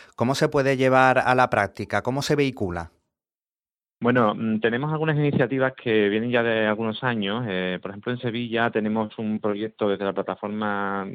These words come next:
Speaker 2: provincial, eh, que se llama Tú sí que faltas, en el cual, pues, nosotros lo que hacemos son charlas de sensibilización en los centros educativos y luego, eh, de manera voluntaria, un sábado, eh, los chavales participan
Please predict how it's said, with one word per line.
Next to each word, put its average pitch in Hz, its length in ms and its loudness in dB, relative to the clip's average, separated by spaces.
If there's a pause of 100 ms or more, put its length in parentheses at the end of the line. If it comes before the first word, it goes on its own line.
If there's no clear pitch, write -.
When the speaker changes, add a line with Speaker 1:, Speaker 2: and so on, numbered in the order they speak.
(140)
Speaker 2:
provincial, 98 720 -4
eh, 98 640 -2
que 98 80 -10
se - 100 -20
llama 107 220 -4
Tú 117 80 -8
sí 113 140 -12
que 101 120 -8
faltas, 120 480 -6 (500)
en 104 340 -2
el 98 160 -2
cual, 117 300 0
pues, 123 140 -6
nosotros 113 380 -8
lo 123 80 -2
que 113 80 -4
hacemos 113 340 -6
son 113 340 -2
charlas 107 300 -4
de 113 120 -8
sensibilización 110 840 -6
en 92 100 -6
los 90 140 -8
centros 101 300 -6
educativos 120 580 -6 (380)
y 127 100 -2
luego, 139 540 0
eh, 95 500 -2
de 92 140 -8
manera 95 220 0
voluntaria, 120 680 -2
un 127 120 -8
sábado, 117 640 -4
eh, 92 540 -6
los 87 180 -8
chavales 101 540 -4
participan 123 800 -6